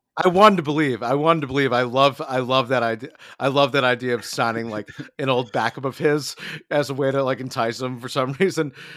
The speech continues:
Speaker 1: Uh, it just, I just don't think it's still realistic. And for, you know,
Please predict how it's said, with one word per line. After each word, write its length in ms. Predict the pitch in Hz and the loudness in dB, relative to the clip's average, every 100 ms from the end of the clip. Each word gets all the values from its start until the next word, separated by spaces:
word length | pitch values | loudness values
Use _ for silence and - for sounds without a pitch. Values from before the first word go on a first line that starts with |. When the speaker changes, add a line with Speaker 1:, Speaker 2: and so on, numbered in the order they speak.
| 143 - | -18 -8
Speaker 1:
Uh, 240 | 127 113 | -4 -4
it 160 | 175 131 | -6 -6
just, 340 | 147 131 - _ _ _ _ _ - | -6 -8 -10 _ _ _ _ _ 0
I 140 | 156 | 0
just 200 | 151 - | 0 -2
don't 200 | 147 135 | -4 -2
think 140 | 131 | -4
it's 180 | 120 - | -8 -10
still 400 | - - 147 123 | -16 -10 -6 -6
realistic. 500 | 120 117 113 - 120 | -4 -4 -4 -6 -10
And 180 | 113 104 _ | -10 -12 _
for, 220 | 120 101 _ _ _ | -12 -12 _ _ _
you 80 | 131 | -12
know, 220 | 104 101 | -10 -12